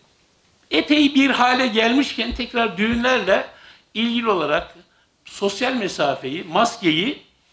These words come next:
e, kullanımını devam ettirmek istiyoruz. E, talebimiz bu. E, bununla ilgili olarak zaten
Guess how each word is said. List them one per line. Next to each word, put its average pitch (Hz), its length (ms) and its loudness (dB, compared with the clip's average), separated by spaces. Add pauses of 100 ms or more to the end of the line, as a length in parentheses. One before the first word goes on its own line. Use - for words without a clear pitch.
(540)
e, 156 460 -10
kullanımını 202 600 -2
devam 175 320 4
ettirmek 131 440 -6 (240)
istiyoruz. 175 640 -6 (520)
E, 160 60 -8 (420)
talebimiz 220 640 4
bu. 165 180 0 (840)
E, 165 100 -10
bununla 247 340 2
ilgili 220 240 -2
olarak 240 260 0
zaten 202 460 0